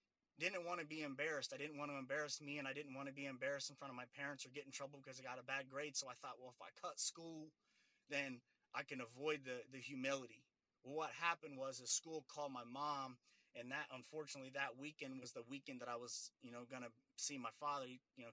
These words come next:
come pick me up on Fridays. And so anyway, I cut school. My mom shows up. I'm, I'm in the kitchen. I'm caught. And she's like, "Why'd you cut school?" And I didn't have the heart to tell her.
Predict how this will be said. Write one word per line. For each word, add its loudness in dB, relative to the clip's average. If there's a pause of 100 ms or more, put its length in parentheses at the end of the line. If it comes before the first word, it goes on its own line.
come -2
pick -12
me -4
up -4
on -8 (100)
Fridays. -2
And -8 (560)
so -4
anyway, 4
I -2
cut 2
school. 0
My -4
mom 2
shows -2
up. 2
I'm, -2 (100)
I'm -2
in 0
the -6
kitchen. -4
I'm -4 (100)
caught. -2
And -8
she's -6
like, -12
"Why'd -4
you -10
cut -6
school?" -4
And -6 (400)
I 6
didn't 0
have -2
the -6
heart 2
to -8
tell 2
her. -4